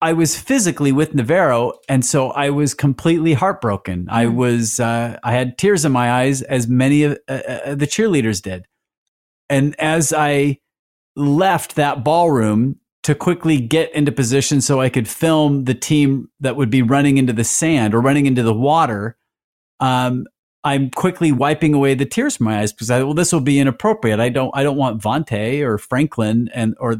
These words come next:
Speaker 1: or Jada or the rest of these cheerleaders to think I'm sad because they won, but I was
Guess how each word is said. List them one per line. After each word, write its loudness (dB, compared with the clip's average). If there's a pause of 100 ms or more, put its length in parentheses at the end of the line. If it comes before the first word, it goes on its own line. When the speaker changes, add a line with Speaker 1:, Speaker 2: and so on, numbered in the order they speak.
Speaker 1:
or -4
Jada 0
or -2
the -2
rest -2
of -4
these 0
cheerleaders -2 (480)
to 2
think 0
I'm 0
sad -2
because -2 (100)
they 2
won, 0 (400)
but 2
I 2
was 0